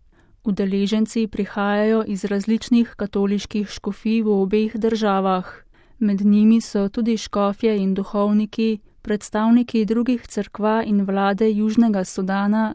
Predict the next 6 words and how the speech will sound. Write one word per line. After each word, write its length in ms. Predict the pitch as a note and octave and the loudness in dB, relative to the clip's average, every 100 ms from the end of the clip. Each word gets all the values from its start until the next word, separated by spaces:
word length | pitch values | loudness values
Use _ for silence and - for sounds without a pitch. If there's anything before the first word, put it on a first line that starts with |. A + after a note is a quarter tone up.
| - - | -10 -18
člani 500 | - G3+ G3 G#3 G3+ | -6 -2 2 4 4
nevladnih 680 | G3 F#3+ G3+ G#3 A3+ G#3+ G#3+ | 2 0 0 2 2 2 -2
organizacij 960 | G3+ G3+ G3 F#3+ G3+ G#3 - A#3 A3+ - | 0 0 0 0 -2 -2 -2 -2 -2 0
ter 200 | A3+ - | -2 2
univerzitetni 1000 | A#3+ A#3+ A#3+ A#3 A3 G#3 G#3+ G#3 A3+ A#3 | 4 6 4 0 -2 -4 -4 0 0 0
profesorji. 960 | - A#3 - G#3 G3 G3+ G3+ G#3 G3 | 0 -2 -2 -4 -2 -2 0 0 -2